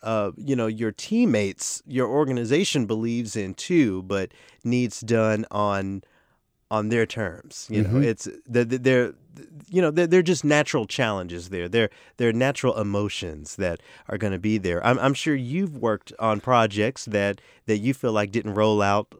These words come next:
Speaker 1: uh, exactly the way you want it, right?
Speaker 2: Um, or died on the vine.
Speaker 1: Sure, yeah.
Speaker 2: You know, as a result. Um, uh, but the, the thing is, is I think that that made me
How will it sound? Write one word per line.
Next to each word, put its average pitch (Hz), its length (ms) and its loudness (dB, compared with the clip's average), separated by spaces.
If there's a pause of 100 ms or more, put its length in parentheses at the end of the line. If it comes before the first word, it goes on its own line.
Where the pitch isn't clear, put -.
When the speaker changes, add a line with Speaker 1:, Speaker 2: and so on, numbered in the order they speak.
(120)
Speaker 1:
uh, - 60 -16 (160)
exactly 110 440 -2
the 107 120 0
way 101 120 2
you 120 180 0
want 87 240 -2
it, 98 80 -10
right? 101 320 -4
Speaker 2:
Um, 120 420 2
or 120 200 2
died 117 260 4
on 113 140 4
the 110 60 2
vine. 104 500 2
Speaker 1:
Sure, 165 380 0
yeah. 120 160 4
Speaker 2:
You - 60 6
know, 113 300 0
as 104 220 -2
a 107 60 0
result. 101 800 -4
Um, 95 640 -2 (440)
uh, 95 200 -4
but 117 320 0 (360)
the, 123 340 -2
the 117 120 0
thing 135 260 6
is, 135 180 4
is 104 120 -2
I 113 100 2
think 127 200 0
that 101 100 -2
that 110 200 0
made 104 340 -2
me 104 380 0